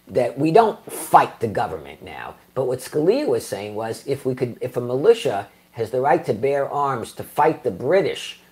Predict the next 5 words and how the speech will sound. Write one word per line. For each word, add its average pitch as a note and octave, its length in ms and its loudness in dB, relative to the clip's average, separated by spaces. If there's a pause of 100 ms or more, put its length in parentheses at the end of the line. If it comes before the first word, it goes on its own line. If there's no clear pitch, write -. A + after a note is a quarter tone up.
(120)
who A#3+ 560 6 (280)
were E3+ 260 6
a C3 100 0
tyrannical A#2+ 540 -4
government, G#2 580 -4